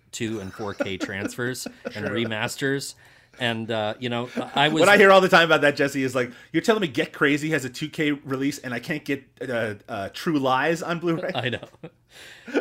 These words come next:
Speaker 1: I'm okay with that because, you know, uh,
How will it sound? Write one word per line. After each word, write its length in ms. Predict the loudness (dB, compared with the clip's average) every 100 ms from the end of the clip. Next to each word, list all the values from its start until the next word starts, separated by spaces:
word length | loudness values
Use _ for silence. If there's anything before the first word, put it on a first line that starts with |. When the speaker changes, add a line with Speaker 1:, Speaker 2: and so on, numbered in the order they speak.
| -2
Speaker 1:
I'm 180 | 0 4
okay 280 | 2 2 0
with 180 | 0 -2
that 180 | -6 -6
because, 500 | -8 -4 -4 -6 -8
you 160 | -4 -2
know, 200 | -2 -4
uh, 420 | -6 -6 -6